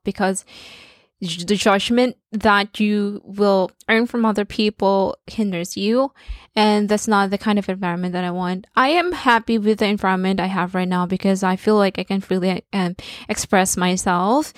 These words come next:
And I am happy with the people that I work with. I'm happy with the people that I deal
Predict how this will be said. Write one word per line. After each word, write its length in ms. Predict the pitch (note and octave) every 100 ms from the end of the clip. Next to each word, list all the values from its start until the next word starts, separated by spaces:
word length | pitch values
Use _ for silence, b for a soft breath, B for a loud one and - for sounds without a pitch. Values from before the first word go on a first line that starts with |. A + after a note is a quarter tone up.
| B B B -
And 640 | G#3 G3+ G3 G3+ G3+ - -
I 340 | F#3+ F#3+ F#3 -
am 140 | G3
happy 380 | F#3 F#3+ F#3+ G3+
with 260 | G3 G3 F#3+
the 100 | F#3+
people 440 | - G3 - F#3+
that 200 | F#3+ F#3
I 120 | F#3 F3
work 360 | F3 E3 -
with. 400 | G3+ G#3 A#3+ B3 -
I'm 160 | F3+
happy 400 | F3+ F#3 F#3 G#3
with 240 | G3 F#3+ F#3
the 100 | F#3
people 400 | - F#3+ F#3+ F3+
that 180 | F#3+ F3
I 120 | F3
deal 360 | - F3+ F3